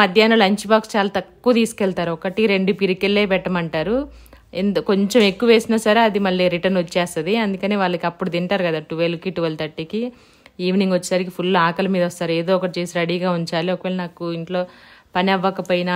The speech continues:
టైం లేకపోయినా, అంటే ఒంట్లో బాగాలేకపోయినా సరే నేను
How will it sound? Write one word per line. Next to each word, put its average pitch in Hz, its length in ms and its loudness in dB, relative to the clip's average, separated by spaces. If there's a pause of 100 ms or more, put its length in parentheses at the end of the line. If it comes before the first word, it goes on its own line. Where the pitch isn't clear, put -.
(140)
టైం 180 180 0 (100)
లేకపోయినా, 165 480 -4 (200)
అంటే 170 200 -8
ఒంట్లో 170 320 -2
బాగాలేకపోయినా 165 540 -4 (100)
సరే 175 200 -4 (800)
నేను 175 200 -4